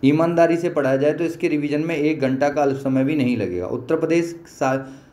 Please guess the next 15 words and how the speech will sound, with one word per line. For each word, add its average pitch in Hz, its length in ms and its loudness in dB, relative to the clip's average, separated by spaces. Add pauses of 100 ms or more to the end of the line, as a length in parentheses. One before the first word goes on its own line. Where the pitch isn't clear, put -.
(160)
special 151 460 0
के 180 120 0
जिन 175 180 0
तथ्यों 147 400 -2
को 165 140 -2
याद 135 360 2
करना 151 260 -2
कठिन 160 360 -4
होता 110 280 -2
था, - 340 -12 (300)
ये 120 120 -2
लीजिए, - 380 -10
यहाँ 120 220 -2
से 117 140 -8
है, - 280 -16